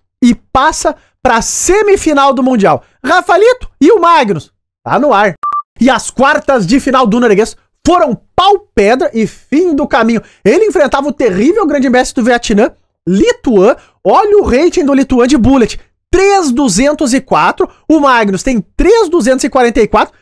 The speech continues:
diferença pequenininha, que já mostra a dificuldade desse confronto e sim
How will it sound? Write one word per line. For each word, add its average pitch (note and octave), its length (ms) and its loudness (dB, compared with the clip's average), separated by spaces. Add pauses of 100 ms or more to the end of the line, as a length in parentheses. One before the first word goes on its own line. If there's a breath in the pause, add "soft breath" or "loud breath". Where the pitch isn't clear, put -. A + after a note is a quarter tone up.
(160)
diferença A#3 460 0
pequenininha, D4 560 0 (200 soft breath)
que C#4 160 0
já C4+ 200 0
mostra A#3 440 -2 (160)
a G#3 120 0
dificuldade A3+ 840 -2
desse A#3 220 -4
confronto A3 440 -2
e B3+ 60 0
sim D#3 240 -6